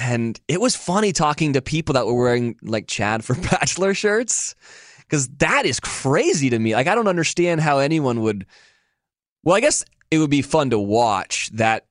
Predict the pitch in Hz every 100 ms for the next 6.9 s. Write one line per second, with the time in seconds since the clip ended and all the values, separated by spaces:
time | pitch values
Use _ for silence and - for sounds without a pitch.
0 | - - 110 98 92 90 92 - - -
1 | - 160 202 180 240 190 175 139 147 143
2 | 135 139 131 127 120 - 123 104 98 92
3 | 90 - 117 131 113 117 120 127 120 113
4 | 113 101 107 110 110 110 98 101 98 -
5 | 101 98 95 92 104 95 98 92 - 104
6 | 95 98 92 - 98 92 92 101 107